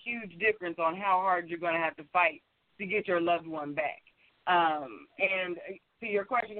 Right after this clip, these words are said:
what would Jesus do? I, I think Jesus would, uh, <laughs> he would forgive and try and stick it through,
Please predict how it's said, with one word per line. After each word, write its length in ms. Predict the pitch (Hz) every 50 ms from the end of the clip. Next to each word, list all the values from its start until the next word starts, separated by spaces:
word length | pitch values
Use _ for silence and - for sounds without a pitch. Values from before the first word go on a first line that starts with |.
| 202 - -
what 240 | 202 214 220 214
would 120 | 202 196 185
Jesus 380 | 190 226 - 262 254 262 262 247 -
do? 260 | 262 262 262 262 247
I, 540 | - - 202 208 208 - - - - - 262
I 40 | 269
think 220 | 254 254 240 240 208
Jesus 280 | 226 240 240 208 226 220
would, 320 | 208 208 220 240 254 254 233 _ _ _ _ _ _ _ -
uh, 340 | 208 214 202 185 175 175 - - - - -
<laughs> 420 | 247 240 214 - _ _ _ _ _
he 140 | 285 302 311
would 260 | 269 285 285 285 277
forgive 360 | 285 277 233 254 254 254 233
and 100 | 247 254
try 240 | 285 277 - - 226
and 80 | 226 -
stick 160 | - 233 240 -
it 140 | 214 214 -
through, 260 | 262 269 269 269 269